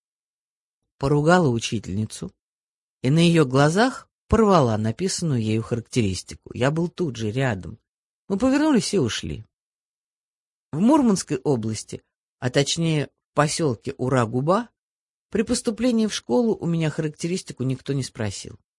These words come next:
Кажется, я и щас не полностью преодолел это странное свойство характера — поступать иррационально, в противовес тому, что принято и как надо. Делать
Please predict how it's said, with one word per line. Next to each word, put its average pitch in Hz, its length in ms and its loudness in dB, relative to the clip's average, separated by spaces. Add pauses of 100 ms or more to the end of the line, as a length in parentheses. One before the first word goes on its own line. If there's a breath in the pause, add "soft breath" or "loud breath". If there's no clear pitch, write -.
(1400)
Кажется, 180 320 0
я 190 100 2
и 190 40 2
щас 180 300 -4
не 127 120 -4
полностью 127 540 -6
преодолел 123 500 -2
это 123 420 -8 (500)
странное 180 520 0
свойство 151 480 -4
характера — 131 800 -2 (480)
поступать 196 640 0
иррационально, 156 920 0
в - 160 -20
противовес 151 600 0
тому, 143 280 0
что - 220 -6
принято 202 520 -4
и 127 280 -4 (260)
как - 280 0
надо. 113 500 -2 (800)
Делать 180 500 2